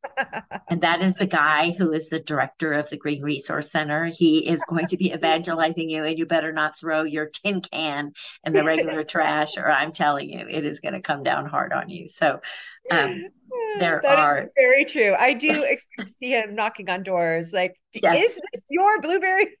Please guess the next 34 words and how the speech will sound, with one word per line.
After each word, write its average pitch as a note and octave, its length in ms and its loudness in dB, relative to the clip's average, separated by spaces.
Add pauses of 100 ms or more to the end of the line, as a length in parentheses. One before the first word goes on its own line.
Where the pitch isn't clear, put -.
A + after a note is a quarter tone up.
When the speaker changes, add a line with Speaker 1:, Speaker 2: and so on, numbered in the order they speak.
Speaker 1:
container?" - 600 -2 (360)
Speaker 2:
Yeah. A#4 160 0
You're A3+ 160 2
Speaker 1:
Yes. E4+ 80 4 (100)
Speaker 2:
gonna G4 140 2
be E4+ 140 6
counseled F#3 840 0
about E3 400 2
your E3 120 0
composting D#3+ 880 -4
if F3 240 0
you A3+ 120 4
Speaker 1:
Yeah. A3+ 180 -2
Speaker 2:
don't G3+ 240 2
get F#3+ 140 -4 (100)
it. F3+ 220 -4
So - 220 -6
anyway. D#3 280 0
Speaker 1:
But - 60 2
I A#4+ 260 4
hope, A4+ 260 4
I D4 280 4
love D4+ 320 2
that. D3+ 360 2
I, A#3+ 240 -2 (280)
that A3 260 -2
Speaker 2:
Yeah. - 220 -4
Speaker 1:
is G#3 200 -4
Speaker 2:
Well, A#3 300 8
we D4+ 140 6
Speaker 1:
valuable. D4+ 80 4
Speaker 2:
like C#4+ 260 4
it C#4 160 4
now. G#3 600 6